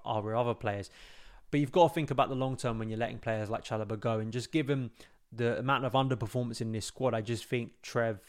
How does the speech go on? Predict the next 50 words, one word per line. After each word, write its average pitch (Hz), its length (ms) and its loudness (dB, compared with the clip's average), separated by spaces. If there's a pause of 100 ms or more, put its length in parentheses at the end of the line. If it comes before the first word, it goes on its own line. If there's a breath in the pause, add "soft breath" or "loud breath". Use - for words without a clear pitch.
(220)
deserves 113 400 0
so 120 220 0
much - 340 -4
more 117 120 -2
credit 107 480 -2 (320 loud breath)
and 110 160 -4
so 113 280 2
much 113 320 -4
more 104 180 -6
time 117 500 -4
on 107 100 -6
the 101 60 -6
pitch - 320 -6
for - 120 -14
Chelsea. 107 480 -8
Just 120 180 -8
based 165 320 4
on 160 100 0
what 147 120 0
I've 135 260 2
seen, 131 260 -2
I 123 60 -2
know 143 140 2
people 127 300 -2
may 127 160 -2
disagree 120 460 -4
with 117 120 -2
me. 104 160 -4 (200 loud breath)
I'm 117 160 0
not 139 200 -2
saying 123 340 -2
he's 110 240 -2
a 110 60 0
world-class 117 540 0
defender. 110 500 -2 (260 loud breath)
He 120 160 -2
has 120 180 0
some 117 200 -4
bad 120 300 0
days 120 220 2
within 123 220 0
him. 101 140 -4
He 104 140 0
has 135 140 4
mistakes. 135 440 -2
There 127 180 0
are 120 60 2
things 135 260 -4
you 131 80 -4
can 127 220 -4